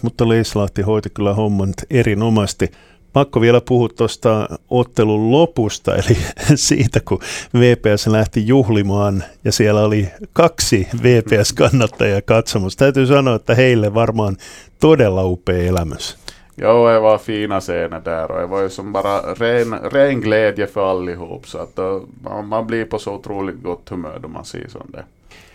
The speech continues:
Speaker 1: Vaasan Palloseuralla pelit jatkuu tällä viikolla ja aika tiukkaan tahtiin mennään. Lauantaina muistaakseni on Haka vieraissa Veikkausliigassa, mutta Suomen Kappia pelataan jo keskiviikkona ja mennään Raumalle ja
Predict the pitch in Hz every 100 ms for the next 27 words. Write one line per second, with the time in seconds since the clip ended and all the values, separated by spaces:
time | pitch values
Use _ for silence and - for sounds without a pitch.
0 | _ - 127 107 - 131 131 131 123 123
1 | 123 127 131 123 131 131 - - 117 113
2 | 131 120 127 131 117 117 107 110 110 110
3 | 104 123 120 - 131 123 - 107 - 123
4 | - 113 107 135 127 107 104 98 - _
5 | - - - - 113 139 127 107 113 110
6 | 113 120 117 - 110 110 - 107 107 107
7 | 104 92 123 127 - 95 - 85 85 107
8 | 131 123 117 110 - 117 104 - _ -
9 | _ - 117 131 - 117 - 107 104 104
10 | 101 - 104 107 - - 170 156 117 113
11 | - 120 110 123 117 - 117 120 - 151
12 | - - 98 95 - 101 104 104 107 104
13 | 104 120 117 98 92 92 95